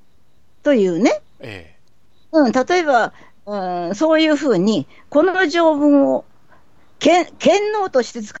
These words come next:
Speaker 1: うんだったら、正式には変えてくれ。ほとんど命令、あの、有無を言わさず、ね。
Speaker 2: はいはい。
Speaker 1: そう、力の行使ですから、権力は。お願いじゃありませんのよ。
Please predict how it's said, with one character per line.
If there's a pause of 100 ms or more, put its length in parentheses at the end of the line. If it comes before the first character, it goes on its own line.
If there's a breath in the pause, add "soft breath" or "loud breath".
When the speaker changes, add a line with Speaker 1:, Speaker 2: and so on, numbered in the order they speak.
Speaker 1:
う
ん
だ
っ
た
ら、
正
式
に
は
変
え
て
く
れ。 (580)
ほ
と
ん
ど
命
令、 (160)
あ
の、 (140)
有
無
を
言 (180)
わ
さ
ず、 (260)
ね。 (220)
Speaker 2:
は
い
は
い。 (640)
Speaker 1:
そ
う、
力
の
行
使
で
す
か
ら、
権
力
は。
お
願
い
じ
ゃ
あ
り
ま
せ
ん (100)
の
よ。